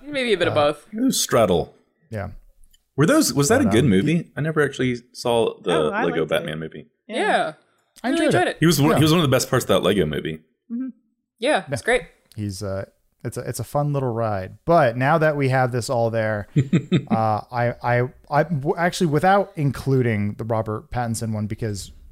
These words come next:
Speaker 2: we have him saying two lines in this
Speaker 1: Doesn't
Speaker 2: entire
Speaker 1: make sense.
Speaker 2: trailer and we don't really know. I mean, obviously, you like the hot new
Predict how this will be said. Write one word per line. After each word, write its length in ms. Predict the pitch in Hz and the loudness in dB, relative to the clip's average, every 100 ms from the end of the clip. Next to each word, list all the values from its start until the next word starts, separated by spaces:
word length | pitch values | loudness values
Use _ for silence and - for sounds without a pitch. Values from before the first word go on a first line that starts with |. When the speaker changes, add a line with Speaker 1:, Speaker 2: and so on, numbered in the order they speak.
| - | -14
Speaker 2:
we 140 | 120 113 | -8 -4
have 200 | 113 113 | -4 -4
him 160 | 110 104 | -4 -6
saying 580 | 113 110 104 101 101 - | -6 -4 -4 -6 -10 -12
two 200 | - 120 | -8 -6
lines 480 | 110 104 104 101 - | -6 -6 -6 -8 -10
in 160 | 127 | -8
this 100 | 104 | -8
Speaker 1:
Doesn't 120 | - 104 | -8 -8
Speaker 2:
entire 140 | 104 | -8
Speaker 1:
make 60 | 104 | -8
sense. 80 | |
Speaker 2:
trailer 200 | 110 104 | -6 -6
and 80 | 104 | -6
we 60 | 104 | -6
don't 200 | 104 107 | -8 -8
really 220 | 113 104 | -8 -6
know. 240 | 104 98 101 | -6 -6 -6
I 80 | 113 | -4
mean, 220 | 117 95 - _ _ - | -4 -6 -12 _ _ -4
obviously, 760 | 131 127 123 - 127 117 110 - _ _ - | -2 0 0 0 0 0 -2 -8 _ _ -8
you 160 | 131 127 | 0 2
like 300 | 120 120 - | 2 0 -4
the 60 | |
hot 360 | 110 127 120 131 | -4 -2 -2 -2
new 460 | 123 120 123 120 | -2 0 0 -4